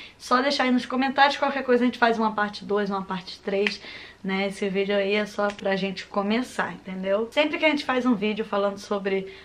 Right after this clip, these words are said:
tópicos, depois acaba vindo coisas novas na nossa cabeça e, e acaba rolando outras partes do mesmo vídeo. Bom, gente, o primeiro mito e o que mais dá problema é o quê? É o povo confundir B D S M com relação abusiva.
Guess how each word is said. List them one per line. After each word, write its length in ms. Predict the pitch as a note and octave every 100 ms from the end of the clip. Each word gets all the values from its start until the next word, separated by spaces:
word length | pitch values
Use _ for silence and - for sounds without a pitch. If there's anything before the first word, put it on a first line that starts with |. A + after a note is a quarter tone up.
| - -
tópicos, 600 | G3 G#3 G#3+ A3+ A3+ F3+
depois 400 | G#3 G#3 G#3 G#3+
acaba 400 | G#3+ G#3 G3+ G3+
vindo 340 | G3+ G#3 G#3
coisas 400 | G3+ G#3+ G#3 G#3+
novas 320 | G3+ G3+ G3+
na 140 | G3 G3
nossa 240 | G3 F#3+
cabeça 720 | G#3 G3+ G#3 A#3 C4 - B3
e, 140 | A#3+ A#3+ - - -
e 120 | G#3+
acaba 360 | G3+ G#3+ G3+
rolando 440 | G#3 A3 G#3+ G#3 A3
outras 420 | A3+ A3+ A#3+ A3+
partes 520 | - G#3 G#3+ A3 G3+
do 120 | G3 G#3
mesmo 400 | G#3 G#3 G#3 A3+
vídeo. 380 | G3+ G3+ - - -
Bom, 280 | G#3+ A#3+ A#3
gente, 340 | G#3+ G3+ G3
o 40 | A3+
primeiro 540 | C#4+ D4+ C#4 B3+ C4+
mito 600 | A#3+ G#3+ G#3+ G#3+ A#3 A3+ A3
e 460 | - A3+ A3 A3 A3
o 60 | A3+
que 120 | A3+
mais 240 | A3 A3+
dá 120 | B3 A#3
problema 720 | A#3 A3 G3+ G3+ G#3 G3+ F#3+
é 160 | - G#3
o 80 | A3
quê? 340 | A3 F#3 F3 - -
É 160 | G#3+ G#3+
o 60 |
povo 360 | A3 - G#3+ A#3
confundir 640 | - A#3 - G#3+ F3 G3+
B 200 | G#3+ G#3
D 100 | G#3+
S 280 | G#3+ G#3 G#3
M 180 | G#3 G3+
com 140 | G3+ A#3
relação 540 | G3+ G#3+ G3 - G#3
abusiva. 720 | G#3 A3 A#3 F#3 G3+ G3 F#3